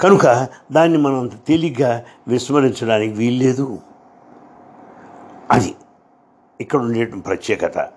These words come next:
అయితే ఈ జ్ఞాన మార్గం ఉన్నదే ఎంతో తార్కికంగాను హేతుబద్ధంగాను ఆకర్షణీయంగా ఉంటుంది.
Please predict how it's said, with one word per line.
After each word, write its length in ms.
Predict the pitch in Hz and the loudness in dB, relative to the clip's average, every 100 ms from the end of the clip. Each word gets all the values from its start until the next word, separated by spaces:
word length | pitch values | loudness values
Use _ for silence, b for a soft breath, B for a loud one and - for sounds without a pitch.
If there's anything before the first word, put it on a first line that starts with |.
| _ _ _ _ _ _ _ _ _ - | _ _ _ _ _ _ _ _ _ -2
అయితే 380 | 120 95 - - - _ _ _ _ - | 0 0 -4 -12 -14 _ _ _ _ -6
ఈ 140 | 143 127 | -4 -4
జ్ఞాన 440 | 101 107 143 202 | -2 2 4 6
మార్గం 400 | 208 190 139 131 | 6 4 2 0
ఉన్నదే 440 | 127 120 104 160 - _ b b b | 0 -2 -4 -8 -12 _ b b b
ఎంతో 240 | 120 135 151 | -4 0 0
తార్కికంగాను 1040 | - 110 131 135 143 147 139 127 117 110 - _ b b - | 4 4 4 0 -6 -2 0 2 0 -4 -8 _ b b -4
హేతుబద్ధంగాను 1080 | 131 151 180 151 131 127 135 120 110 101 95 b b b 92 | 0 0 2 2 2 2 0 0 0 -4 -8 b b b 0
ఆకర్షణీయంగా 920 | 110 - 151 120 117 123 110 98 98 | 0 0 -4 -4 -4 -2 -2 -2 -2
ఉంటుంది. 480 | 90 76 87 69 | -4 -6 -8 -10